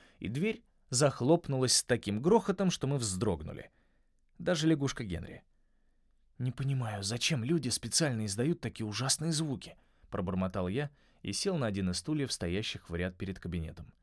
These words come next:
Берта села рядом. Её зад с трудом уместился на сиденье. «Так приятно хлопнуть дверью, когда злишься. Я тоже частенько так делала, когда мама действовала мне на нервы».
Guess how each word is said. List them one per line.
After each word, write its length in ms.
Берта 360
села 260
рядом. 420
Её 260
зад 260
с 80
трудом 360
уместился 520
на 80
сиденье. 520
«Так 280
приятно 560
хлопнуть 460
дверью, 340
когда 300
злишься. 500
Я 180
тоже 320
частенько 540
так 200
делала, 400
когда 320
мама 280
действовала 580
мне 180
на 140
нервы». 460